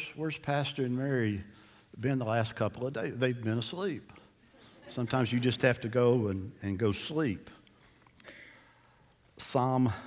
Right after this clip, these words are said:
ninety. Psalm ninety is, it's actually a, a prayer of Moses,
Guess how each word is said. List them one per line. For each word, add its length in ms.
ninety. 640
Psalm 760
ninety 720
is, 580
it's 140
actually 560
a, 160
a 100
prayer 720
of 180
Moses, 800